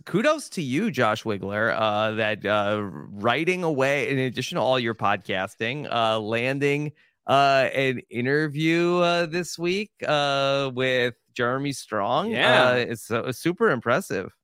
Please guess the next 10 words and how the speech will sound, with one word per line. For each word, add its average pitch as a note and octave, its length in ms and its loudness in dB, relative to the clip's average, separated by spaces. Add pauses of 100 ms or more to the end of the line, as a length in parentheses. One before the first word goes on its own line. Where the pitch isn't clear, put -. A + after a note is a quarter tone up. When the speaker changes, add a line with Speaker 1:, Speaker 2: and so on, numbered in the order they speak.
Speaker 2:
I C3+ 140 -4
was, D#3 300 -6
so D3 420 0
I've, C3 320 4
I've, B2 280 -4
so A2 220 -12 (140)
some G#2 220 -10
people F#2+ 240 -16
may G#2 160 -12
know G#2+ 180 -12